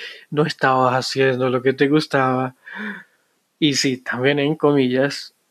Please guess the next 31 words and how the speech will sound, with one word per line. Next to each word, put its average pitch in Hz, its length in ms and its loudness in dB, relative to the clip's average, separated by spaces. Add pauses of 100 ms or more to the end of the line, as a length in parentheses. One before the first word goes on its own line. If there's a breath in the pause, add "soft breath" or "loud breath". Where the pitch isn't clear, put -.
(100)
eh, 143 460 4
entendemos 185 600 2
que 151 120 2
se - 140 -2
abrió 156 240 2
un 160 80 -2
nuevo 160 320 2
camino, 143 500 -10
un 165 300 -4
camino 147 460 -4
lleno 147 380 -4
de 131 120 -8
nuevas 131 320 -4
posibilidades. 131 1000 -12 (1080 soft breath)
Y 226 80 0
por 233 160 2
ello 208 200 2
en-, 175 280 -2 (180)
encontramos 214 640 2
lo 202 140 4
que 151 120 -2
está 185 760 -2
el 147 300 -2
nuevo 226 200 4
oficio. - 360 -6 (260)
El 185 120 0
nuevo 233 160 6
oficio, 240 440 0
como 180 280 0
venimos 233 340 2
hablando, 147 540 -2